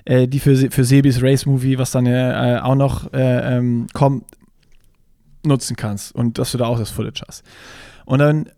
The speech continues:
weißt du, wie es ist, Montagmorgen, ich setz mir einen Rechner, paar Sachen erledigen, bin aber noch so durch,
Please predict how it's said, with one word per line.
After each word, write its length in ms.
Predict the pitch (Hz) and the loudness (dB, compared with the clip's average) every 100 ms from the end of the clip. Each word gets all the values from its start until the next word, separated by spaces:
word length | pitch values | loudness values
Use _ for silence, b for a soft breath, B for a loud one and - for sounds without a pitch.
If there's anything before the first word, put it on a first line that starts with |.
| - | -4
weißt 300 | 143 190 226 | 2 2 4
du, 100 | 190 | 2
wie 40 | |
es 120 | 180 | 2
ist, 180 | 185 165 | 0 0
Montagmorgen, 560 | 165 190 170 151 165 170 | 0 2 4 4 4 2
ich 80 | 139 | 0
setz 140 | 139 | 0
mir 60 | 143 | 0
einen 80 | 131 | 0
Rechner, 680 | 165 170 170 170 165 - - - | 0 0 2 2 2 -2 -6 -2
paar 180 | 147 | 0
Sachen 220 | 143 151 156 | 2 2 2
erledigen, 300 | 151 156 143 | 2 2 2
bin 140 | 156 | 0
aber 260 | 160 160 151 | 0 0 2
noch 160 | 139 | 0
so 360 | 127 131 165 220 | -2 0 2 2
durch, 520 | 196 190 143 202 - | 2 4 4 0 -6